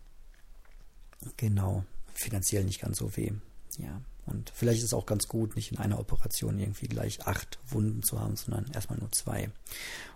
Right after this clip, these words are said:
Und, ähm, vieles davon ist auch, ähm, das ist mir auch bewusst, einfach, ähm, meine, mein Wunsch nach einer gewissen Ästhetik. Genau. Ähm, ja.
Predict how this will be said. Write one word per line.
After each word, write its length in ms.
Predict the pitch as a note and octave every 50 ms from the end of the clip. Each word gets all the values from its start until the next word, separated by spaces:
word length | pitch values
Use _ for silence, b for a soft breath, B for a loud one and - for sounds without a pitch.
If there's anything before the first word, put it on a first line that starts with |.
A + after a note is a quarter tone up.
| B -
Und, 360 | - G#2+ G2+ G#2+ G#2+ G#2 - -
ähm, 180 | A2 G#2+ G#2+ G#2+
vieles 320 | - - - A#2+ A2+ G2+ -
davon 340 | - F#2+ - - G2+ G2
ist 220 | F#2+ - G2 - -
auch, 440 | - F2 G2+ G#2+ - - - A2+ G#2+
ähm, 240 | G2+ G2 G2 G#2 - -
das 140 | - G2+ -
ist 160 | G2+ - -
mir 80 | G#2+ G2+
auch 140 | G#2 G2+
bewusst, 480 | - - G2+ G2+ - G#2 G2 - - -
einfach, 680 | - F#2+ G2+ - - - G#2+ G#2 G#2+ - - - B2 -
ähm, 140 | G#2 G#2 - - - - - -
meine, 500 | G#2+ G2 G2 G#2 G#2+ G#2+ G#2+ G2 A2 - - - - - -
mein 220 | - G#2+ A2 A2 G#2+
Wunsch 260 | A2+ A2+ G#2+ - -
nach 140 | A2+ G#2+ G2
einer 140 | G2+ G#2+ A2
gewissen 400 | G#2 G#2 G2 G2 - - - G#2
Ästhetik. 600 | - G#2+ - - - - - - - - - - - - - B B B B B B B B B B B B B B B B B B B -
Genau. 500 | - A2 G2+ G2+ G2+ G2 G2 G2+ F#2+ - - - -
Ähm, 600 | C#3 B2+ B2+ C3 B2+ B2 A#2 A2+ A2+ G#2+ A2 G#2+ - - - - - - - - - - - - -
ja. 400 | - G#2 F#2+ F#2+ F#2 F2 E2+ -